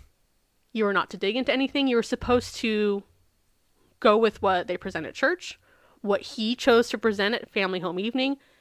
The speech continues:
and then I'd piss him off with, "Verily, verily, I say unto thee." <laughs> Um, but yeah, that was it. And things can look really different to you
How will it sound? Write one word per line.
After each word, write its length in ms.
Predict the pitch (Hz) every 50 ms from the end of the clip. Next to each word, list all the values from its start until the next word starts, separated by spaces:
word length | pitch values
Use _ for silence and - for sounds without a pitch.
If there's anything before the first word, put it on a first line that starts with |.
| _ _ _
and 100 | - 214
then 80 | 196 185
I'd 180 | 170 175 175 -
piss 220 | - 208 190 -
him 100 | 208 185
off 200 | 175 180 196 - -
with, 100 | 180 180
"Verily, 340 | 185 208 190 190 190 196 196
verily, 360 | 185 185 185 185 185 180 180
I 80 | 175
say 220 | 170 - 202 190 175
unto 160 | 180 - 185
thee." 280 | 185 269 311 330 330 311 -
<laughs> 40 | - 170 - - - 196 - _ _ - _ _ _
Um, 460 | 262 254 240 233 220 202 180 180 185 - _ _ _ _ _ _ _ _ _ _ _ _
but 100 | - 262
yeah, 140 | 277 370 339
that 160 | 208 185 185
was 100 | 240 240
it. 440 | 226 254 359 403 196 - - - - _ _ _ _ _ _ _ _
And 440 | 233 220 208 190 180 180 185 190 - - - _ _ _ _ _ _ _ _ _ _ _ _ _ _ _ _ - -
things 320 | - 277 302 349 427 466 -
can 260 | - - 349 269 233 220
look 160 | 226 226 -
really 560 | - 196 185 185 202 202 226 247 254 233 247 226
different 460 | 202 - 165 - - 262 269 269 -
to 100 | - 302
you 220 | 302 311 320 311